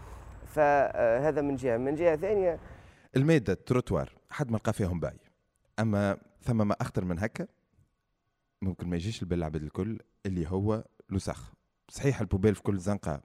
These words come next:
Speaker 2: ماهوش منظر حلو، أما المشكلة زادة إنه الفضاء هذايا كي يتجرد من دوره يولي يمثل أخطر للأشخاص ذوي الإعاقة.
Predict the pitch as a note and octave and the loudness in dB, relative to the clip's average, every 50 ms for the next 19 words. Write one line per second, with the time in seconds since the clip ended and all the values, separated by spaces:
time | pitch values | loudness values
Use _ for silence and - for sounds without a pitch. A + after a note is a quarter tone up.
0 | _ - F2+ E2+ G#2+ B2 - - G#2+ G#2 F2+ F2 D#2+ - - A2 A#2+ C#3 D3 - | _ -6 -2 0 0 0 0 0 -2 -2 0 -2 -4 -2 0 2 2 2 0 -4
1 | - - - - - G2 - A2 A2 B2+ D#3 - - A2+ G2 G2+ C3 C3 D3+ D#3 | -10 -20 -20 -18 -10 -4 -2 0 0 0 -2 -2 0 -2 2 2 2 2 2 0
2 | - - _ _ A#2 C3 C#3 C3 A#2+ A#2+ B2 C#3+ E3 - _ _ - F#2+ - - | 0 -6 _ _ 6 8 8 10 10 8 8 8 4 -4 _ _ -4 -4 -2 -2
3 | G2 F#2 G#2 B2 C3+ - - _ _ - E2+ F2 F2+ E2 E2+ G2 G2 F#2 F2 F2+ | -2 0 0 0 -2 -2 -6 _ _ -8 -4 -2 -2 0 2 2 2 4 2 0
4 | G#2+ - - - E2+ D#2+ - - B2 C#3 C3+ G2 D#2 D#2+ F2 E2 D#2 D#2+ F#2+ G2 | -2 -6 -4 -4 -4 -4 0 0 0 2 2 0 0 0 -2 0 2 2 2 2
5 | A#2 C#3 D3+ F3 - _ - - - _ _ _ - F#2 F#2 G#2 B2+ C3+ A#2+ G#2+ | 2 0 -2 -4 -8 _ -20 -20 -20 _ _ _ -4 -2 2 2 2 2 2 0
6 | G#2 A#2 - - G#2 F2 - - _ - - - - - - G2+ A2 C3+ C3+ - | 0 0 -2 -2 -6 -6 -6 -10 _ -12 -10 -10 -6 -2 -2 -2 -2 -2 -8 -10
7 | _ _ _ _ _ F#2 F#2 - - E2 D#2+ - - E2 E2 E2+ - - - _ | _ _ _ _ _ -6 -6 -6 -4 -6 -8 -6 -4 -4 -4 -4 -4 -10 -20 _
8 | - D#2 F2 D#2+ D#2+ D#2 - - C#2+ C2+ D2+ D2+ - - A2 A#2+ | -8 -4 -2 -2 -2 -2 -4 -8 -8 -6 -6 -6 -4 -4 -6 -6